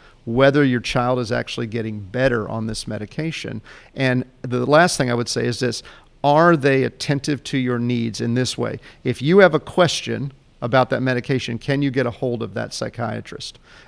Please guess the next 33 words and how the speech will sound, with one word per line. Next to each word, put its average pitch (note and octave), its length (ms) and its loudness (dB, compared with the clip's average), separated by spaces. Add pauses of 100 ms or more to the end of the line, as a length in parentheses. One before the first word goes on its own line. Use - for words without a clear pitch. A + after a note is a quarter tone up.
And B2+ 80 -2
how A#2+ 160 2
quickly D3 340 0
can B2 140 -6
you A2+ 80 -2
get A2 160 -4
a A2 40 -8
hold A#2 200 -4
of A2+ 100 -6
them? G2+ 160 -10 (320)
If C3 280 0
you D3+ 180 0
have E3 280 2
to C#3 60 -10
take C#3+ 300 0
your C#3 80 2
child B2+ 320 0
to B2+ 100 -4
a A2 40 -4
hospital, A#2+ 640 -6 (240)
is A#2 200 -2
that C#3 220 6
psychiatrist C3 840 0
giving C3 240 0
you B2+ 160 0
the A#2 80 -2
number A#2+ 360 0
of A#2 100 0
a A2 40 -4
hospital A#2+ 460 -4
to G#2+ 80 -8
go B2 220 0
to, B2 280 -4